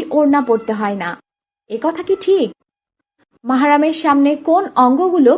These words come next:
খোলা রাখা যায়? মাহরাম পুরুষের জন্য মহিলার মাথা, চেহারা, হাত, গলদেশ ও হাঁটুর নিচের অংশ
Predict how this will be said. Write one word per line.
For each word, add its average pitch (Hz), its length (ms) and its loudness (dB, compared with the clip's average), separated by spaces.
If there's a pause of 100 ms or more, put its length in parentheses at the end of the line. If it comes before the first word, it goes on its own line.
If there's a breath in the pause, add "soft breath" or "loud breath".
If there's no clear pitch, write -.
খোলা 330 300 -2
রাখা 233 240 -2
যায়? 185 280 -6 (960 soft breath)
মাহরাম 285 440 2
পুরুষের 320 460 0
জন্য 392 300 -4
মহিলার 349 460 0 (120)
মাথা, 220 380 -2
চেহারা, 320 480 -2
হাত, 233 340 -2 (100)
গলদেশ 240 480 0 (400 soft breath)
ও 247 120 -2
হাঁটুর 240 460 -4
নিচের 370 320 -4
অংশ 302 200 -2